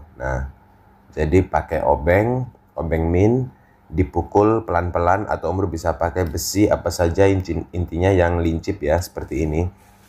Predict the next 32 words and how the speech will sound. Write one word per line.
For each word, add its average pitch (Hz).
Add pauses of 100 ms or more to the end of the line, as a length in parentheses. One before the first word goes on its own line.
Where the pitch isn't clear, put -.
(560)
Nah, 80
bukan 82
lincip, 85
ya, 76
kayak 76 (160)
dia 78
itu 90 (400)
pipih 90
gitu 82
lah, 80
Om 80
Bro, 76
ya. 73
Nah, 69
itu 73
baru 78
bisa. 71 (540)
Nah, 90
ini 107
Om 101
Bro 104
pukul 98
pelan-pelan. 85 (560)
Pastikan 101
dia 101
kena 92
besinya, 87
jangan 87
sampai 85
kena 92
map 80
sensornya. 85